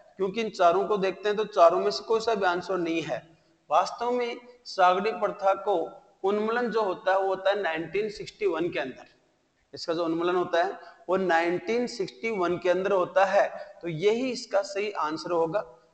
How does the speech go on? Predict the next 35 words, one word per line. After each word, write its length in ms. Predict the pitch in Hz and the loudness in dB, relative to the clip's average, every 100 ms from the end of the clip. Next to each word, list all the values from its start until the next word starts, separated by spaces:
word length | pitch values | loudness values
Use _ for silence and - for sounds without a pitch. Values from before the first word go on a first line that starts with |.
| _ | _
तो 40 | 175 | -2
आपका 680 | 170 156 156 160 165 170 - | 4 4 4 4 4 2 -4
जो 120 | 160 | -4
भी 100 | 165 | 0
आपके 240 | 175 165 165 | 0 0 -6
पास 280 | 165 156 - | -2 -2 -2
इसकी 180 | - 156 | -10 -8
पीडीएफ 460 | 160 147 165 165 180 | -4 -2 -2 -2 -4
हो 100 | 180 - - - | -6 -8 -16 -10
या 60 | |
कुछ 280 | 156 160 - | -6 -6 -6
भी 140 | 165 170 | 0 0
हो, 180 | 180 185 - _ | 0 -8 -16 _
तो 60 | 180 | 0
आप 320 | 175 165 156 | 4 4 4
इसमें 280 | 160 - 151 | 0 -6 -8
correction 360 | 147 139 - 156 | -6 -8 -6 -6
कर 120 | 165 | -2
लीजिएगा। 480 | 175 175 196 196 202 - - - 180 | -2 2 2 4 0 -4 -18 -10 0
ये 60 | |
अठारह 380 | 185 185 175 190 | 2 2 2 4
सौ 200 | 196 202 - | 2 0 -4
इकसठ 300 | 196 - 214 | -6 -4 -2
ना 160 | 185 180 | 2 2
होकर 480 | 165 151 180 151 143 - - - | 0 -2 2 2 0 -14 -14 -4
उन्नीस 440 | 180 190 208 - | 0 0 -2 0
सौ 340 | 214 226 226 - | 4 6 4 -2
इकसठ 480 | 196 - - 233 - | -8 -6 0 0 0
है, 540 | - 170 170 - - - - | -2 2 2 2 -8 -14 -2
और 220 | 165 170 180 | -2 -2 -4
उन्नीस 280 | 190 190 | -4 -4
सौ 140 | 208 196 180 | -6 -6 -6
इकसठ 380 | 170 - 185 180 | -8 -6 -8 -4
में 220 | 180 185 | 0 0
ही 600 | 180 202 247 170 - | 0 0 0 -2 -6